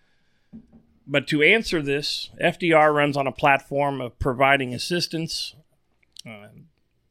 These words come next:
anything from jobs to food to you name it. But the leading part of this was what he called E C W, Emergency Conservation Work. This would entail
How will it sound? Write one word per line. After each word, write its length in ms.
anything 400
from 240
jobs 760
to 520
food 540
to 580
you 200
name 260
it. 120
But 160
the 100
leading 540
part 320
of 60
this 360
was 460
what 160
he 100
called 460
E 140
C 200
W, 460
Emergency 800
Conservation 800
Work. 380
This 240
would 140
entail 760